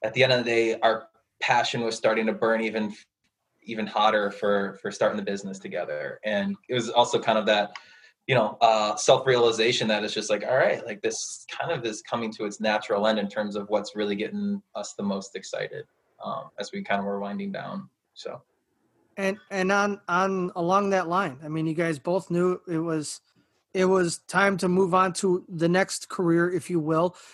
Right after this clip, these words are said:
Speaker 2: Can you tell us the story about how your experimentation with, uh, other sports drinks developed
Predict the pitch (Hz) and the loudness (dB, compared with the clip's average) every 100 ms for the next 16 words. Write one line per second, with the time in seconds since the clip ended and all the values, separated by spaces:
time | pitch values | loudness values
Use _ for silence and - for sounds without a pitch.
0 | _ 190 190 226 - 226 226 - 180 - | _ 0 2 2 2 2 2 0 -4 0
1 | 180 185 175 165 - 175 170 160 160 - | 2 2 2 0 2 0 2 0 -4 -6
2 | 180 175 175 160 - 170 165 - 170 170 | -2 0 0 -2 -2 -2 -2 0 0 -2
3 | - _ _ _ - 175 165 180 156 165 | -6 _ _ _ 0 0 2 0 0 0
4 | 180 175 - 185 170 190 190 - - _ | 0 -2 -2 -2 -2 -2 -4 -4 -12 _
5 | _ _ _ 175 180 190 185 - | _ _ _ 0 2 2 0 -6